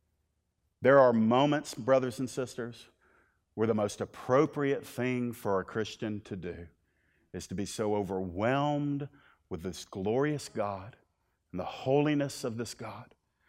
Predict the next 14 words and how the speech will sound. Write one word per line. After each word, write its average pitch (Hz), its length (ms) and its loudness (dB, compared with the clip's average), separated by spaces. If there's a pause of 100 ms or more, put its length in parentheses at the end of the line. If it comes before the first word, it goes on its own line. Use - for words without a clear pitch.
(320)
that 120 280 2
the 123 140 0
only 160 320 4
thing 165 200 2
we 160 120 4
can 143 160 0
do, 117 180 4
not 143 240 6
in 117 160 2
cowering 131 720 2
fear 120 460 0
like 98 160 0
a - 100 -6
slave, 123 920 -2